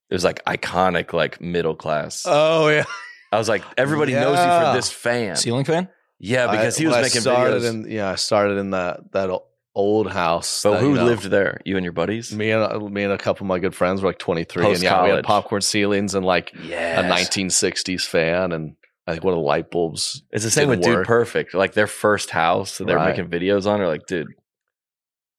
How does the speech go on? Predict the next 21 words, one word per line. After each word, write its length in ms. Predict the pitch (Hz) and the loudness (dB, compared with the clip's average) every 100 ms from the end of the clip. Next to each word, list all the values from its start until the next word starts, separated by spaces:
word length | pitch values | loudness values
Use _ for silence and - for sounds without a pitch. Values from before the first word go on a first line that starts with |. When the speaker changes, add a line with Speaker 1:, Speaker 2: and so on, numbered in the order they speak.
| _ | _
Speaker 2:
Thinking 220 | - 110 107 | -2 2 4
about, 300 | 92 87 - - | 4 2 -2 -2
yeah, 200 | 90 76 | 0 0
flexing 420 | - 107 92 101 | 0 0 0 -4
too 160 | 107 92 | -2 2
high 180 | 90 | 4
or 80 | 85 | 2
thinking 200 | - 87 | 0 -6
too 100 | 85 | -2
highly 160 | 80 85 | 0 0
of 40 | |
yourself. 280 | 76 - 76 | 0 -2 0
I 40 | 95 | 2
remember 200 | 107 92 | 2 0
moving, 240 | 87 87 95 | -2 0 0
I 80 | 80 | -2
was 80 | |
like, 180 | 73 71 | -2 -6
"Man, 280 | 71 82 82 | -8 -8 -8
are 80 | 76 | -8
people 560 | 98 82 95 82 80 | -10 -10 -8 -10 -12